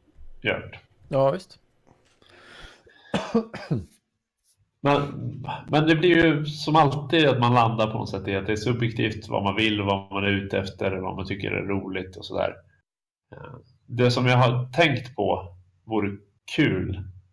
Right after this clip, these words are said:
Speaker 1: är om man kunde landa i på något sätt att du och jag som har lite olika, eh,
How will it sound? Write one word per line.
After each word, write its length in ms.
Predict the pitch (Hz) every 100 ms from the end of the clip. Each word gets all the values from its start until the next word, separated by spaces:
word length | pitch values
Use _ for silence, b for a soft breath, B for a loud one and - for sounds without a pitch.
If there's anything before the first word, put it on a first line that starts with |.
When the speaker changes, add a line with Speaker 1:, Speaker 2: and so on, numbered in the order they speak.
| _
Speaker 1:
är 220 | 101 92
om 100 | 92
man 140 | 92 95
kunde 200 | 104 101
landa 500 | 110 104 101 101 110
i 140 | 101
på 80 | -
något 140 | 90
sätt 380 | 90 90 - - _ _ _ _ b b b b b b b _
att 140 | 127 113 - -
du 300 | 127 147 147
och 80 | 143
jag 180 | 139
som 100 | -
har 80 | 110
lite 280 | 120 127 131
olika, 500 | 113 101 101 110 98
eh, 240 | - -